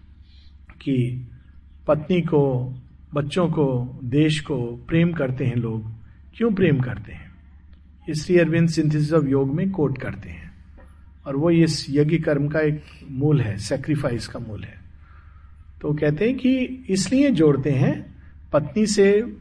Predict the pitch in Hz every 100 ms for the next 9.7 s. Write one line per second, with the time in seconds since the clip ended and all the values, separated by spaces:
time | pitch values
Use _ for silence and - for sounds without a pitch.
0 | - - 120 131 190 185 190 185 180 185
1 | - - - 123 131 127 - 185 190 127
2 | 107 - - - - - - 143 151 214
3 | 190 190 254 247 151 147 131 135 117 -
4 | - 143 151 165 185 180 165 - 233 185
5 | 160 156 135 131 127 123 220 240 - -
6 | - - - - 202 - - 196 196 254
7 | 262 254 254 311 - 175 269 269 240 196
8 | 185 139 - - - - - - 226 208
9 | 185 160 127 127 - - -